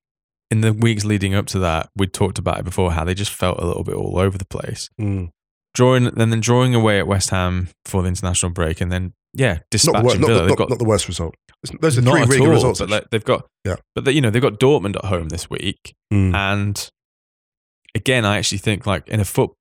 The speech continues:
Speaker 1: in a footballing sense, that's h-, that's a tricky one to figure out where they are at. So
Speaker 2: I
Speaker 1: it's,
Speaker 2: can't, I
Speaker 1: uh,
Speaker 2: can't work out exactly how good Dortmund are yet. <laughs>
Speaker 1: Well, no, no,
Speaker 2: Yeah, yeah.
Speaker 1: because they're kind of ticking along, but,
Speaker 2: Mm.
Speaker 1: um, they're unbeaten in the Bundesliga. But they have, they've, they've,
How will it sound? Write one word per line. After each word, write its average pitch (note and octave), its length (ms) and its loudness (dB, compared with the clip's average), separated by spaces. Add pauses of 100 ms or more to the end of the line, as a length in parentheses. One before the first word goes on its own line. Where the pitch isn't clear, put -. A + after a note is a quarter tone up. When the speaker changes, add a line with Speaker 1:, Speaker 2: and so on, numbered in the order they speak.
(260)
Speaker 1:
in G#2+ 100 0
a G2 40 0
footballing G#2 640 0
sense, F2 280 -2
that's F2+ 160 -2
h-, - 340 -10
that's - 160 -4
a - 20 -8
tricky - 280 -2
one G#2+ 200 2
to G2+ 120 0 (140)
figure G2 360 0
out F#2+ 160 0
where F#2+ 200 0
they F#2 180 0
are F2+ 180 0
at. - 320 -4 (340)
So D3 100 4
Speaker 2:
I - 20 4
Speaker 1:
it's, G2+ 100 4
Speaker 2:
can't, E3+ 160 4
I D#3 120 2
Speaker 1:
uh, - 20 -2
Speaker 2:
can't D3+ 180 2
work C#3 140 0
out A#2+ 200 2
exactly A2+ 320 0
how G#2 100 2
good F#2+ 180 -4
Dortmund F#2+ 280 -4
are A2 160 2
yet. - 360 -8 (640)
<laughs> - 60 -2 (340)
Speaker 1:
Well, C#3 80 6
no, D#3+ 300 4
no, C3 220 2
Speaker 2:
Yeah, B2 180 4 (100)
yeah. A2+ 120 4
Speaker 1:
because B2 240 2
they're B2+ 120 4
kind D#3 200 2
of C#3+ 80 0
ticking A#2+ 340 0
along, G#2 460 0
but, - 180 -8
Speaker 2:
Mm. G2 320 2
Speaker 1:
um, F#2 140 -6
they're G#2 140 2
unbeaten G#2+ 360 2
in F#2+ 100 -2
the F#2 60 -4
Bundesliga. F2 520 -4
But G2 60 -6
they G2+ 120 0
have, G2+ 280 -2
they've, A2 260 -2 (120)
they've, G#2+ 160 2